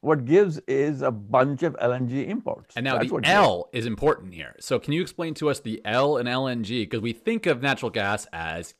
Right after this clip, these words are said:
Speaker 2: gas, but the L obviously liquef-, liquefied. Talk us through the technology advancements there, um, because it's not just a gas bet Shell's making,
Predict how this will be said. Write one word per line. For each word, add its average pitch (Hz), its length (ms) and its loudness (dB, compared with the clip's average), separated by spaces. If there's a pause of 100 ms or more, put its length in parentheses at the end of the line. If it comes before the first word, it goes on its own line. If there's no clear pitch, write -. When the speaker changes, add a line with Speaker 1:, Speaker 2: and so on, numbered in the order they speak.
Speaker 2:
gas, 107 480 2
but - 160 -6
the 104 160 -6
L 101 180 0
obviously 92 380 -4
liquef-, 92 360 -10
liquefied. 90 540 -6 (300)
Talk 170 240 -2
us 180 100 -4
through 143 280 -2
the 120 100 -6
technology 117 760 -6
advancements 107 540 -8
there, 120 400 -2 (340)
um, 113 240 -2
because 123 220 -4
it's 135 160 -6
not 180 160 -2
just 165 160 -6
a 123 40 -4
gas 156 540 -2
bet 98 320 -6
Shell's 98 320 -2
making, 101 320 -6